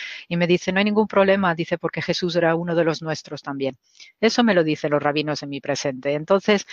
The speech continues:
yo eso tengo que estar más que agradecida todavía, ¿no? El tener esa posibilidad de compartir, de confraternizar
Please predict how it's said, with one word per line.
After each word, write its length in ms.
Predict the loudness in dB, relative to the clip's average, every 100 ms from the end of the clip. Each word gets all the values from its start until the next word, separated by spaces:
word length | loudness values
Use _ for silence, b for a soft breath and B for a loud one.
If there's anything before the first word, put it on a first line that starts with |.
| B B
yo 160 | 2 4
eso 200 | 4 2
tengo 160 | 2
que 80 | 0
estar 180 | 0 0
más 300 | 2 2 2
que 100 | 2
agradecida 520 | 2 2 0 -2 -2
todavía, 460 | -2 -2 -2 -2 -4
¿no? 120 | -6
El 100 | -6
tener 220 | -6 -6
esa 160 | -6 -6
posibilidad 560 | -8 -8 -4 0 0
de 80 | -2
compartir, 540 | -8 -2 -2 0 -2 -2
de 140 | -4
confraternizar 880 | -4 -6 -4 -2 -2 -4 0 2